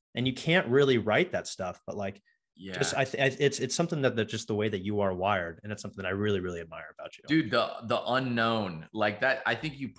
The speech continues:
Speaker 2: put it so beautifully, like, like, you're putting in work, but, and a lot of times people, like, they, they see something that they want in life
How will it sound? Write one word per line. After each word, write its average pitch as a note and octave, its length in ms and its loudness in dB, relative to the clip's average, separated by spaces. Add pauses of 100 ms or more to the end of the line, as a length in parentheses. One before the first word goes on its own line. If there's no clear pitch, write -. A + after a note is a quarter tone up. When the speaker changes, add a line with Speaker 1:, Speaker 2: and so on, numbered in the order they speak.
(120)
Speaker 2:
put B2+ 140 0
it G#2+ 160 -4
so A2+ 600 -2
beautifully, G#2 460 -2
like, F2+ 360 -2 (1400)
like, - 320 0 (580)
you're C3+ 360 -2 (140)
putting F#3 420 0
in C#3 280 -4
work, C3 600 2
but, A#2+ 280 0 (600)
and C#3+ 140 0
a - 20 2
lot G#3+ 240 2
of C4 80 -12
times G3+ 200 0
people, F3+ 280 -6
like, C3 220 0
they, B2+ 280 -2
they C3 180 2
see A#3 560 -4
something F#3+ 420 -2
that B2+ 120 -4
they A#2+ 120 0
want A2 380 0
in G2+ 160 -4
life F#2+ 360 -2